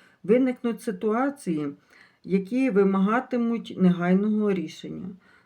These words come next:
Ваша стабільність не проки-, не похитнеться. У кожного буде робота, е, ну, така, яка є у вас наразі.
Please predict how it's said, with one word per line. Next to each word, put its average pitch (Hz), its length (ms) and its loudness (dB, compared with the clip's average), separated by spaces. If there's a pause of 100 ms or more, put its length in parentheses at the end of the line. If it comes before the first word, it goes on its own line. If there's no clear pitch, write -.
Ваша 226 300 0
стабільність 214 880 0
не 196 220 4
проки-, 220 480 -4
не 202 640 2
похитнеться. 190 720 -4 (500)
У 190 100 -6
кожного 247 440 0
буде 190 280 2
робота, 180 760 2
е, 165 440 2 (500)
ну, 180 220 -2
така, 185 600 -2
яка 214 360 0
є 220 260 4
у 196 120 6
вас 185 320 0
наразі. 175 640 0